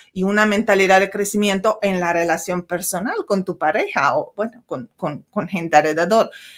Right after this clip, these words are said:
Entonces, eso es muy bueno porque lo que significa que es algo que podemos cambiar, porque son creencias que tenemos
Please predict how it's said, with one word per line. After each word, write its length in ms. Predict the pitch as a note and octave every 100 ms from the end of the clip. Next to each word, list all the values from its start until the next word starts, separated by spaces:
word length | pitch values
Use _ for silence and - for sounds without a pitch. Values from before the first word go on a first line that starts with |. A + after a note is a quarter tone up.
| - - -
Entonces, 460 | A#3 C#4 D4 D4 -
eso 220 | C4 F4+
es 80 | D4
muy 220 | C4 C#4
bueno 400 | A3 B3 D#3 -
porque 320 | G#3 G3 G#3+
lo 160 | G3 F#3+
que 80 | G3+
significa 640 | A#3 G#3+ G#3+ C#4+ - A#3+
que 80 | A3
es 100 | A3
algo 400 | A3 A3 A3 A3
que 360 | G#3+ F#3 F#3 - _ _
podemos 420 | G3+ G3 G#3+ A#3
cambiar, 640 | - F#3+ F3 E3+ E3+ C3+ - _ _ _ _ _
porque 360 | - F#3 F#3+ F#3
son 240 | F3+ A3 A#3+
creencias 920 | A#3 G#3 G3 A3+ C4+ D#4+ - D4 -
que 120 | A#3
tenemos 880 | A#3 G#3 G3 F#3 D3 C3 A3+ -